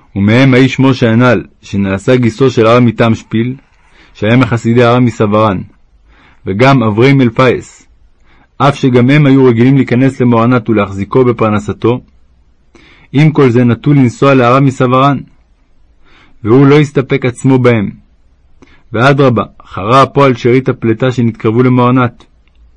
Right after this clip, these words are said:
והנה מוהרנת ברוב תבערות לבבו לעבודת הבורא יתברך, היה רגיל לדבר הרבה מאוד עם מקורביו ביראת השם,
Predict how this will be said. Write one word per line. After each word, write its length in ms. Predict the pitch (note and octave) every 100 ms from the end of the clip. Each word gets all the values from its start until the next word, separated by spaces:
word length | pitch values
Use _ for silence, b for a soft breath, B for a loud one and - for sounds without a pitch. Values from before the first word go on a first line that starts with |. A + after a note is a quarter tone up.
| _ _ _ _ _ b b b b b G#2
והנה 260 | G#2+ C#3+
מוהרנת 400 | D3 C#3 D3 B2+
ברוב 260 | B2+ C#3 C3+
תבערות 580 | C3+ A2+ A2+ B2 C3+ C3
לבבו 420 | A#2+ A#2 B2+ C3+
לעבודת 460 | B2 A2 B2+ C3+
הבורא 260 | A#2+ A2+ C3+
יתברך, 600 | C3+ C3 B2+ A#2 - - b b b -
היה 180 | G2+
רגיל 440 | G2 G#2+ C3 D3 C3+
לדבר 380 | A2+ A2 C3 C3+
הרבה 340 | A#2 A#2 C#3
מאוד 280 | C3 C3+ C3
עם 80 | B2
מקורביו 500 | A#2 A2 A2+ B2+ B2
ביראת 260 | B2 B2
השם, 300 | B2 C3+ C3